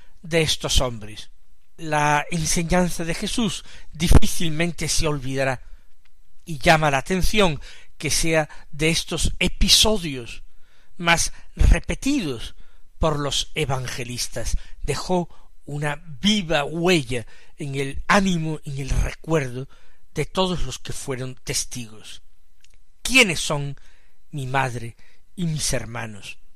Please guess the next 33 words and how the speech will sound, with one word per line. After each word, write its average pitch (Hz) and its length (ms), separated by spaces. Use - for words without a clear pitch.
El 202 120
Señor 262 380
no 233 140
está 220 320
pidiendo 190 520
que 156 140
les 139 240
diga 170 380
el 151 300
nombre 165 500
de 156 100
su 143 180
madre 147 420
y 180 140
el 151 200
nombre 196 360
de 151 100
esos - 280
hermanos 156 600
o 170 80
parientes 160 800
que - 140
han 147 140
ido 147 220
a 131 40
buscarles, 127 800
para 175 240
poder 196 220
identificar 208 1040
quiénes 294 520
de 156 120
sus - 260
parientes 131 1000